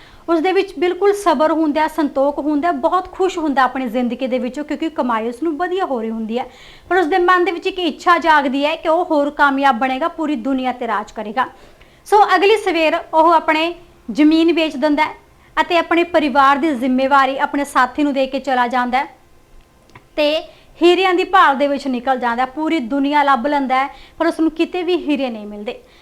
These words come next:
ਸੋ ਉਹਨਾਂ ਦਿਨਾਂ ਦੇ ਵਿੱਚ ਹੀ ਉਸ ਜ਼ਮੀਨ ਨੂੰ ਕੋਈ ਹੋਰ ਇਨਸਾਨ ਖਰੀਦ ਲੈਂਦਾ ਹੈ।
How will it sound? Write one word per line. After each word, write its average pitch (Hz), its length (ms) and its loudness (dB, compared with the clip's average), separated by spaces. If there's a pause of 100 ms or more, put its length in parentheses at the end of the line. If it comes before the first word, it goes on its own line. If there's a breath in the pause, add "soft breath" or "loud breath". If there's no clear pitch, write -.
(300 soft breath)
ਸੋ 415 440 2 (440)
ਉਹਨਾਂ 392 260 4
ਦਿਨਾਂ 359 240 4
ਦੇ 339 100 2
ਵਿੱਚ 330 260 -2
ਹੀ 330 340 -2 (340)
ਉਸ 349 200 -2
ਜ਼ਮੀਨ 302 520 2
ਨੂੰ 320 260 -2 (540)
ਕੋਈ 359 120 2
ਹੋਰ 302 300 0
ਇਨਸਾਨ 285 460 0
ਖਰੀਦ 254 280 -6
ਲੈਂਦਾ 214 280 -8
ਹੈ। 214 100 -10